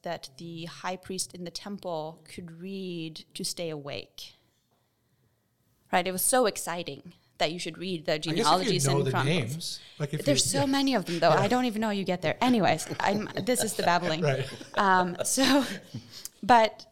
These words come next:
Speaker 1: um, when it comes to, like, ecological issues and questions about land, like, those are just so present in the Hebrew Bible.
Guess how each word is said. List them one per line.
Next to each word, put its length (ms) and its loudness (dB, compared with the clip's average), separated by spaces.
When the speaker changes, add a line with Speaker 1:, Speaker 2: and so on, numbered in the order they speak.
Speaker 1:
um, 520 0
when 160 6
it 80 4
comes 220 2
to, 80 -2
like, 180 0
ecological 520 -2
issues 340 -2
and 100 -8
questions 360 -4
about 300 -4
land, 560 -2
like, 200 -4
those 180 -2
are 80 -2
just 260 -6
so 400 -2
present 600 -4
in 160 -4
the 120 -6
Hebrew 280 -6
Bible. 560 -4